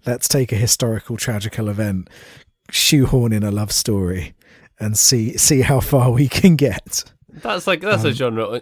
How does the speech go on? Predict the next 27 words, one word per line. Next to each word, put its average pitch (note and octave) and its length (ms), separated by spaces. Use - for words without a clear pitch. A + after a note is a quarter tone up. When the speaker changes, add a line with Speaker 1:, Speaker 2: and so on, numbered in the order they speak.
Speaker 2:
in A#2+ 120
and A2 120
of G2+ 120
itself, G2 580
isn't G#2 200
it? C3+ 140
Speaker 1:
Yeah, G2 480
yeah. A2+ 360
Um, A2 480
but, G#2+ 120
like, A2+ 180
Titanic's B2 420
the G#2+ 80
quintessential G2+ 760
example F#2 540
of, F2+ 180
of F#2 260
that F#2+ 260
working A2 460
in G2 120
a F#2+ 60
bombastic - 1200
sort G2 220
of F#2+ 180
action, G2 540
but - 140
still F#2 440